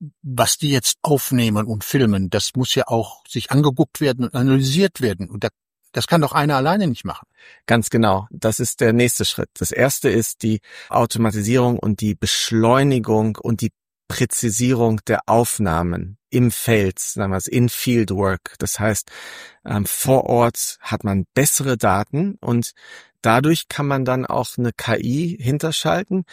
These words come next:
Speaker 2: um diese Daten schneller und präziser auszuwerten.
Speaker 1: Ah, künstliche Intelligenz kommt jetzt rein.
Speaker 2: Jetzt
Speaker 1: Ah.
Speaker 2: kommt K I, die wir trainiert haben,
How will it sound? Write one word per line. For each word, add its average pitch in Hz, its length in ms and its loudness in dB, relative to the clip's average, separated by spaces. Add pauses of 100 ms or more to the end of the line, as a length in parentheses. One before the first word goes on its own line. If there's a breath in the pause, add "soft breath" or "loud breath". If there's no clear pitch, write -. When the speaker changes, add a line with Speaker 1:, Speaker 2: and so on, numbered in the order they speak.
(300 loud breath)
Speaker 2:
um 123 180 2
diese 120 220 0
Daten 113 440 2
schneller 120 680 2
und 120 180 -2
präziser 120 520 -2
auszuwerten. 101 800 -4
Speaker 1:
Ah, 127 360 0
künstliche 147 460 0
Intelligenz 165 580 2
kommt 92 240 -4
jetzt - 220 -6
rein. 85 220 -8
Speaker 2:
Jetzt 170 260 2
Speaker 1:
Ah. 180 40 -6
Speaker 2:
kommt 143 260 0
K - 240 0
I, 151 200 2
die 135 200 -4
wir 120 100 4
trainiert 131 560 0
haben, 139 300 0